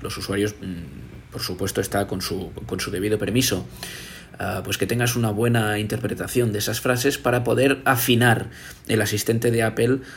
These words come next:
ah, para que pueda entender bien a todos los catalanoparlantes. Eh, para poder ver todas esas ofertas de trabajo, eh, basta con ir a la web Jobs, eh, que es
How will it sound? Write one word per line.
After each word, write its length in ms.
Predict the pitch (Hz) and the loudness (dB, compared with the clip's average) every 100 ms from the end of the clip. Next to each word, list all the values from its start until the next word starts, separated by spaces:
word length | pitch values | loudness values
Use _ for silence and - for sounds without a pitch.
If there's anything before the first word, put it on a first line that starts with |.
| - - - | -18 -20 -8
ah, 400 | - 98 98 95 95 | 0 2 2 0 2
para 240 | 101 98 | 2 2
que 120 | 98 | -2
pueda 800 | 92 107 107 110 107 104 101 98 | 2 4 6 6 6 6 6 4
entender 500 | 107 107 101 98 107 | 2 2 2 2 2
bien 340 | 98 107 92 87 | 2 2 0 -4
a 80 | 98 | -4
todos 200 | 98 98 | 0 0
los 120 | - | 0
catalanoparlantes. 1160 | 95 92 95 98 95 92 95 90 78 - - - - - - - 107 | -2 -2 -2 -2 -2 0 0 -2 -6 -8 -8 -10 -16 -16 -14 -8 2
Eh, 360 | 104 107 107 | 6 6 4
para 240 | - 110 107 | 4 4 4
poder 300 | 110 139 139 | 4 4 6
ver 200 | 143 139 | 6 4
todas 280 | 120 120 127 | 4 0 -2
esas 200 | - 131 | -2 -2
ofertas 360 | 127 120 117 | -2 0 0
de 80 | 110 | 0
trabajo, 600 | 101 117 - 131 190 - - - - - - - | 2 2 4 2 0 -4 -14 -14 -14 -18 -12 -2
eh, 460 | 120 113 110 107 101 | 2 4 4 2 2
basta 360 | 104 123 135 131 | 4 4 4 4
con 340 | 127 123 120 | 4 6 6
ir 180 | 135 - | 6 6
a 80 | 110 | 4
la 100 | 107 | 4
web 320 | 104 139 - - - 107 98 | 6 4 4 -6 -10 -4 4
Jobs, 500 | 135 160 - - - - | 8 8 6 -4 -4 -8
eh, 280 | 104 107 98 | -4 -2 -2
que 200 | 98 101 | 0 0
es 240 | 107 - | 0 -2